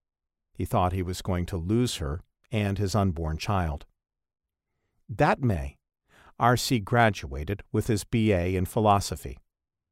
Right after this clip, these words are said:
That summer, he worked as an electrician's assistant in a hospital. And in that hospital in August,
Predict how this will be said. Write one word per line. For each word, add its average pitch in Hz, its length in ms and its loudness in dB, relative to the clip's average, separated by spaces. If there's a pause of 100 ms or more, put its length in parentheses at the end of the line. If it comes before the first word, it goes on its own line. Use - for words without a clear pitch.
(320)
That - 180 -4
summer, 98 420 -2 (240)
he 117 120 -2
worked 104 320 2
as 104 140 0
an 104 80 2
electrician's 98 680 0
assistant 110 600 -2
in 104 140 -2
a 92 40 0
hospital. - 680 -2 (680)
And 104 160 -4
in 170 180 4
that 170 200 0
hospital 135 600 0
in 110 120 2
August, 123 500 0